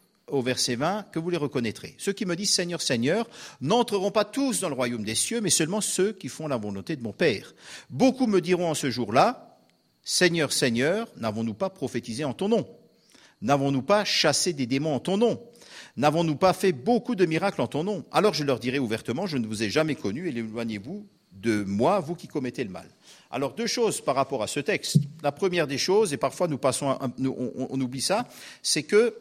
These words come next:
Jésus ne remet pas en question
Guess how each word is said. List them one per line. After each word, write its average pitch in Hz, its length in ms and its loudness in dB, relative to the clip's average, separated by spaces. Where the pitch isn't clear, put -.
Jésus 185 840 4
ne 143 100 0
remet 151 300 4
pas 208 140 2
en 202 120 0
question 202 720 -2